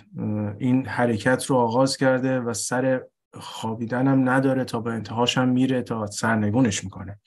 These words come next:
یه وظیفه‌ای هم که ما مردم نسبت به هم داریم، مخصوصاً ما فعالین حقوق بشر،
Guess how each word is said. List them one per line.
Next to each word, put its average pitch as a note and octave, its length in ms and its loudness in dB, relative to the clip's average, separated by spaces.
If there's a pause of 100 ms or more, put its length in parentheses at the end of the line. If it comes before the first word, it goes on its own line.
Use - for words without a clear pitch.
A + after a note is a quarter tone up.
(640)
یه D#3+ 120 8
وظیفه‌ای E3 520 6
هم D#3+ 140 4
که D3+ 140 0
ما C#3+ 200 6
مردم C3 420 2
نسبت A#2+ 380 -4
به B2 100 -4
هم B2 240 -2
داریم، C#3+ 500 2
مخصوصاً C#3 480 -2
ما C#3+ 340 4
فعالین C3+ 540 0
حقوق A#2+ 460 -4
بشر، G#2+ 480 -2